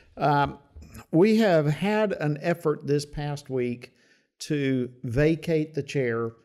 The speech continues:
of Nancy Pelosi as Speaker of the House. Uh, this has been a long, drawn-out thing. Many of us have been involved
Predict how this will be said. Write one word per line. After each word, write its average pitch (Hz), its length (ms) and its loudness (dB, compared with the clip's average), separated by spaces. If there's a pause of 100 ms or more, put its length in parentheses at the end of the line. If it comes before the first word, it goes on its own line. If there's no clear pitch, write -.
(200)
of 123 160 -6
Nancy 135 360 -6
Pelosi 120 560 -2
as 117 140 -4
Speaker 123 400 -8
of 110 80 -6
the 110 100 -8
House. 113 520 -10 (480)
Uh, 123 160 -2
this 123 240 -4
has 131 80 -6
been 135 200 -2
a 120 220 0
long, 135 540 -2
drawn-out 139 680 -6
thing. 120 300 -6
Many 123 220 -2
of 123 80 -2
us 127 200 0
have 127 140 -6
been 127 140 -4
involved 123 480 -4